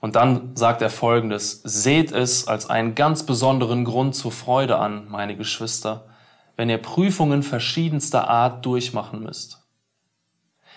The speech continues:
Ihr wisst doch, wenn euer Glaube erprobt wird und sich bewährt, bringt das Standhaftigkeit hervor. Und durch die Standhaftigkeit soll das Gute, das in eurem Leben begonnen hat,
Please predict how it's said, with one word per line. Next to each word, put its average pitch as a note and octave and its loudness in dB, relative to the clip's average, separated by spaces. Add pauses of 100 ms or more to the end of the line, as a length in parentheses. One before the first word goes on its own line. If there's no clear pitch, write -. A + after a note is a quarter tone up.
(100)
Ihr A#2+ 2
wisst E3+ 2
doch, A2+ -2 (300)
wenn A#2 0
euer A#2 4
Glaube C3+ 4
erprobt C#3+ 0
wird F2 -6
und A#2 -6
sich A#2 -4
bewährt, A#2 0 (340)
bringt B2+ 0
das A#2 2
Standhaftigkeit - -2
hervor. - -14 (1400)
Und A#2 -4
durch E3 6
die C#3 2
Standhaftigkeit B2+ 2
soll B2 2
das A2+ 0
Gute, E3 2 (200)
das A#2 0
in B2 0
eurem C#3 6
Leben C3 4
begonnen B2 2
hat, B2 -2